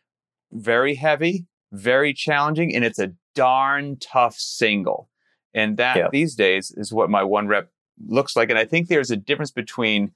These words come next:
Speaker 1: as vague as this is, um, hard and nervous. And what I mean by that is
Speaker 2: <laughs>
Speaker 1: if, if the lift was, like, a really hard lift, great.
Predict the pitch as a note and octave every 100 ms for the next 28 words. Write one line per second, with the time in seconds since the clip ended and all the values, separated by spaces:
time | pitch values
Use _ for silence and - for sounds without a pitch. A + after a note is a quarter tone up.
0 | _ _ - G#2+ G2+ A2+ A#2+ A#2+ A2 G#2+
1 | G2+ B2+ A#2+ G#2 F#2+ - _ _ _ _
2 | _ _ _ _ _ _ _ _ - -
3 | G2 E2 - _ _ _ _ _ _ _
4 | _ _ - - - - C#3+ C#3+ D#3 D3+
5 | A2+ G#2 G#2 A2 G2+ - - - - G#2+
6 | A#2 A#2 A2+ B2+ A#2 G#2+ G#2 G#2 G2+ F#2+
7 | F#2 - G2+ - - _ _ - A#2 B2
8 | C3+ - B2+ A#2 D#3+ F3 D#3 B2 C3+ -
9 | F#3 A#2 A#2+ C3 C3 A2+ - A#2 A#2 B2
10 | B2 G#2+ G#2 G#2+ F#3 - - _ _ -
11 | G#2+ B2 A2 F2+